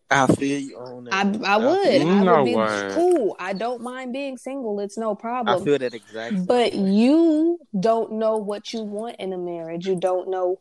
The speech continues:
Speaker 2: who you want in a husband. And I'm not saying it's anything wrong with that,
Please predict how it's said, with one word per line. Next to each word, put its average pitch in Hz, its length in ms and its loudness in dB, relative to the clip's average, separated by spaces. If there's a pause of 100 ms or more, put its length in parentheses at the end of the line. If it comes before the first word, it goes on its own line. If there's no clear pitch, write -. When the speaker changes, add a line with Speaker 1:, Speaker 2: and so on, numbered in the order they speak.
(120)
Speaker 2:
who 269 260 2
you 247 120 0
want 214 360 -6
in 185 120 -4
a 185 120 -8
husband. 202 540 0
And 202 140 0
I'm 214 140 0
not 240 220 -6
saying 240 340 -2
it's 208 180 -4
anything 208 480 -2
wrong 214 340 -4
with 214 140 -2
that, 170 100 2